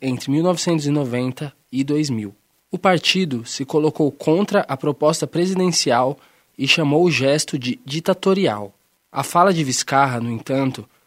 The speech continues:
foi celebrada por parlamentares de esquerda. O presidente é do partido Peruanos pela Mudança, de centro-direita.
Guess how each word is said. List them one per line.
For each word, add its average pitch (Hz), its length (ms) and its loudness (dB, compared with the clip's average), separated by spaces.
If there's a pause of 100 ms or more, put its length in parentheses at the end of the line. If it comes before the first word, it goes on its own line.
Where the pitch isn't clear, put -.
(160)
foi 147 140 0
celebrada 151 720 2
por 170 240 0
parlamentares 165 720 0
de 156 80 -4
esquerda. 107 640 -4 (360)
O 147 120 -4
presidente 147 840 0
é 123 120 -8
do 131 100 -6
partido 135 480 -2
Peruanos 135 580 0
pela 175 220 -2
Mudança, 147 560 -4 (180)
de 131 140 -6
centro-direita. 131 800 -4